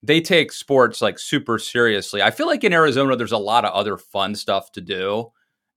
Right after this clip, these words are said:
And so baseball is kind of an afterthought. Um, and there are also,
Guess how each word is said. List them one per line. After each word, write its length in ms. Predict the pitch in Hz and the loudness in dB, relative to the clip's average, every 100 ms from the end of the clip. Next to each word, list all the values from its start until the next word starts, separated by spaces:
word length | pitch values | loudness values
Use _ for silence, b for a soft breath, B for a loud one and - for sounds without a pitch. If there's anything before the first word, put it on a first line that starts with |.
| - | -14
And 100 | 117 | -6
so 140 | 143 | -6
baseball 560 | 107 127 120 - 117 110 | -2 0 -2 -2 -2 -2
is 100 | 101 | -6
kind 320 | - 110 113 | -4 -2 -2
of 80 | 104 | -4
an 120 | 98 | -4
afterthought. 840 | 95 98 110 104 110 101 101 104 _ _ _ _ _ 104 | -4 -4 -6 -8 -4 -2 -2 -4 _ _ _ _ _ -2
Um, 240 | 104 110 | 0 0
and 80 | 131 | 4
there 80 | 151 | 6
are 60 | |
also, 440 | 170 175 170 131 | 6 4 2 2